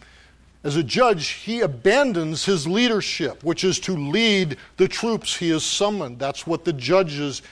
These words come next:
in Israel were to do. He abandons the cause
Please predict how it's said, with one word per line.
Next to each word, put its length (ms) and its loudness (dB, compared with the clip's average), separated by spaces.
in 180 -2
Israel 480 2
were 160 0
to 180 -6
do. 420 -2
He 140 0
abandons 1120 0
the 100 -2
cause 720 4